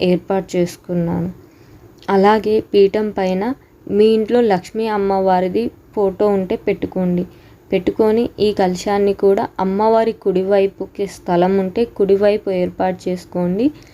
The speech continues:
లేదు అంటే అమ్మవారికి ఎదురుగా అంటే మనం కలశానికి పూజ చేస్తాం కాబట్టి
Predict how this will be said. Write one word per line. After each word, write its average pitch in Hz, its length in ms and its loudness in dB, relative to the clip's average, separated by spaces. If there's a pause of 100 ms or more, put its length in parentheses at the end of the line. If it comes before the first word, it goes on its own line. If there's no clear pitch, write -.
(340)
లేదు 202 400 4
అంటే 220 500 -4
అమ్మవారికి 202 840 -2
ఎదురుగా 190 680 2
అంటే 190 260 -6
మనం 196 280 -4
కలశానికి 202 640 -2
పూజ 196 300 2 (160)
చేస్తాం 196 400 -2
కాబట్టి 175 520 -2